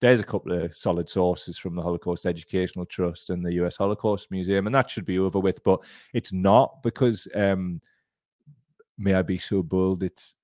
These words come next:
right-wing people saying it. Anyway, let's move on. Um, see what a couple of comments we got before we move on to this next bit. Just wanna do a bit of, like, sort of positive hope stuff. I'm trying to do that every day, you know.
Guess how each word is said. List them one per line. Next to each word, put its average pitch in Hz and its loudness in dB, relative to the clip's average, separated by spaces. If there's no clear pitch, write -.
right-wing 92 -2
people 113 -8
saying 117 -2
it. 123 -6
Anyway, 131 4
let's 131 4
move 135 2
on. 104 2
Um, 98 -4
see 120 -2
what 113 0
a 104 -4
couple - -4
of 107 -6
comments 104 -4
we 101 -6
got 104 2
before 101 -2
we 98 -2
move 98 -2
on 98 0
to - -8
this 95 -6
next 95 -2
bit. 90 0
Just - -4
wanna 117 2
do 92 4
a 87 4
bit 85 -2
of, 87 0
like, 85 -2
sort 80 -2
of 82 -2
positive 87 -2
hope 92 0
stuff. 107 -4
I'm 92 -8
trying 101 2
to 90 -2
do 87 -2
that 90 0
every 87 -4
day, 87 -4
you 87 -4
know. 95 -4